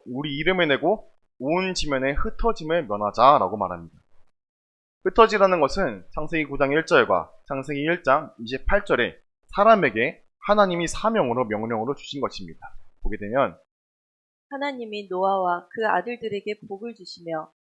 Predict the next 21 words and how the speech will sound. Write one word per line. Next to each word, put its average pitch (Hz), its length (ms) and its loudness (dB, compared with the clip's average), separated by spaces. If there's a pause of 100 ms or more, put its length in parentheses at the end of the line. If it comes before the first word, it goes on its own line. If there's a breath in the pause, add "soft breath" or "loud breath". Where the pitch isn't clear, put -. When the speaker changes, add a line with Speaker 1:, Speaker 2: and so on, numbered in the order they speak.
(120)
Speaker 2:
그들에게 226 500 -6
이르시되 180 720 -8 (340)
"생육하고 269 640 -8
번성하여 202 800 -6
땅에 226 320 -8
충만하라." 214 720 -6 (540)
하나님이 247 560 -8
그들에게 202 580 -12
복을 208 300 -12
주시며 160 520 -14 (360)
하나님이 240 500 -10
그들에게 202 480 -12
이르시되 190 640 -14 (460)
"생육하고 254 680 -12
번성하여 190 720 -12
땅에 240 300 -12
충만하라." 220 720 -8 (400)
"땅을 262 340 -8
정복하라." 170 760 -14 (420)
"바다의 208 360 -4
물고기와 185 760 -8